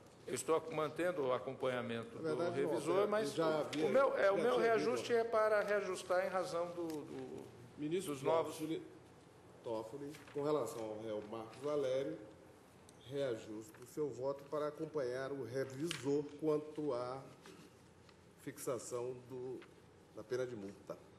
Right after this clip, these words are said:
Speaker 2: Mais alguma coisa?
Speaker 1: Sim, em Marcos, Marcos Valério ainda, na lavagem,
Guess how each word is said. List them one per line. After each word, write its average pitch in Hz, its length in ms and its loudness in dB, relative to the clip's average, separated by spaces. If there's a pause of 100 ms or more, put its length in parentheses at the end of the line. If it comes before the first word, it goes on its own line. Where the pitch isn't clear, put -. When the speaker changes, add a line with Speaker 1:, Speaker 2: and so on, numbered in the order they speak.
(560)
Speaker 2:
Mais 135 280 0
alguma 117 280 -2
coisa? 151 460 -6
Speaker 1:
Sim, 147 400 -8 (120)
em 131 80 -6
Marcos, 143 360 0 (120)
Marcos 170 340 2
Valério 139 420 4
ainda, 165 320 2
na 147 140 2
lavagem, 170 600 2